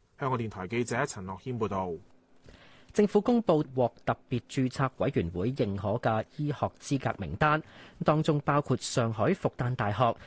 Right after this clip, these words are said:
Speaker 2: 係首次有內地大學列入名單。醫療衛生界立法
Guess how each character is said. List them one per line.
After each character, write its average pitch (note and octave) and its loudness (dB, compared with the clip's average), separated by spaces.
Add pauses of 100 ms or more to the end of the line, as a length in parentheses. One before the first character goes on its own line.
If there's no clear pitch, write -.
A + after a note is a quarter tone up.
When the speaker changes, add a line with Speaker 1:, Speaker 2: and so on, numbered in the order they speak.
(160)
Speaker 2:
係 A#2+ 2
首 A2+ 0
次 C#3+ -2
有 A2+ 2
內 A2+ 2
地 G#2+ 0
大 G2+ -6
學 A2+ -2
列 A2 -4
入 - -2
名 F#2 -6
單。 D#3+ 4 (420)
醫 A#3 2
療 C#3 4
衛 B2 4
生 F#3 2
界 B2+ 0
立 A#2+ 0
法 B2 -4